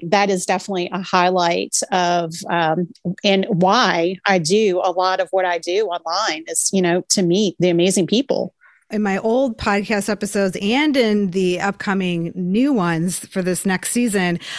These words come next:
Speaker 2: I try to make sure I include a lot of opportunities for people to get involved. So that's why I like to include groups and organizations that are doing things in the outdoors all around the state, so that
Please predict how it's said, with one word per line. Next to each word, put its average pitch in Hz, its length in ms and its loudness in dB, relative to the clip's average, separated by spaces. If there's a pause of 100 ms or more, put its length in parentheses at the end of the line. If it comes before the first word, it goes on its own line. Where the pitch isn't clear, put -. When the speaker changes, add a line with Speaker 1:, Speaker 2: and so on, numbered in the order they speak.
(140)
Speaker 2:
I 226 120 2
try 277 200 2
to 285 80 4
make 262 180 4
sure 220 380 2
I 208 120 0
include 208 420 0
a 190 40 -2
lot 185 200 0
of 180 80 -4
opportunities 190 680 -2
for 180 140 -4
people 180 320 -4
to 180 140 -2
get 165 180 0
involved. 160 560 -2
So 175 320 0
that's 196 260 0
why 196 200 2
I 190 60 2
like 180 260 0
to 190 160 0
include 170 520 -2 (300)
groups 247 460 2
and 202 120 2
organizations 202 1160 0
that 175 280 0
are 170 200 -2
doing 214 320 0
things 202 280 0
in 185 120 0
the 175 100 0
outdoors 185 600 0 (100)
all 180 240 0
around 180 240 0
the 170 80 -2
state, 185 420 -2
so 233 140 0
that 180 300 0